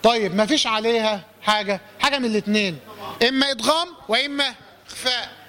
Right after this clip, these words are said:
وإحنا كل ما بيجي معانا حرف بقول لك عليه ده من حروف إيه؟ الإخفاء أو الإدغام. طيب،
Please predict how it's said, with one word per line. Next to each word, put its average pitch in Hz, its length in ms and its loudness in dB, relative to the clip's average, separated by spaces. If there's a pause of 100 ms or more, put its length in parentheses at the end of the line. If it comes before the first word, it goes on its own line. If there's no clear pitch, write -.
وإحنا 269 280 0
كل 269 200 -6
ما 254 120 2
بيجي 240 280 -4
معانا 233 300 2
حرف 330 360 -4
بقول 247 280 0
لك 233 140 2
عليه 214 160 0
ده 233 120 -2
من 214 160 -8
حروف 214 320 2
إيه؟ 208 200 0 (300)
الإخفاء 220 580 0
أو 302 160 0 (720)
الإدغام. 190 500 0 (1200)
طيب، 190 220 4